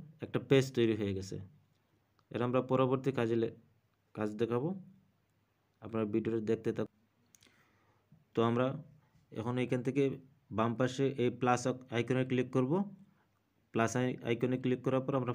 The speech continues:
ফ্র-, from গ্যালারিতে যাব। গ্যালারিতে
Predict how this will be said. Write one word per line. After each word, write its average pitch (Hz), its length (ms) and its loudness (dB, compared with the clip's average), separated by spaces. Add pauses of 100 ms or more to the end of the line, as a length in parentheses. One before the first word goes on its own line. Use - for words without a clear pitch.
ফ্র-, 127 220 -4 (400)
from 123 140 2 (100)
গ্যালারিতে 120 480 6
যাব। 92 120 0 (3250)
গ্যালারিতে 127 400 4